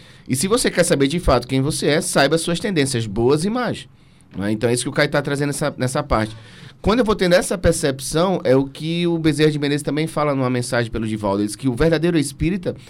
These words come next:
ele é mais consciente das suas imperfeições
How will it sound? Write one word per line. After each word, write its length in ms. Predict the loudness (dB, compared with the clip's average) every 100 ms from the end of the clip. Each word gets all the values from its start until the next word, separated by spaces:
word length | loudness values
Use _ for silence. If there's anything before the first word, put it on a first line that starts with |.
| -20 -2
ele 180 | 4 4
é 40 |
mais 300 | 4 0 -2
consciente 640 | -2 -4 -4 -2 -2 -2 0
das 160 | -2
suas 380 | -2 -4 -4 -2
imperfeições 1040 | -4 0 -2 0 -2 -2 -2 0 0 -2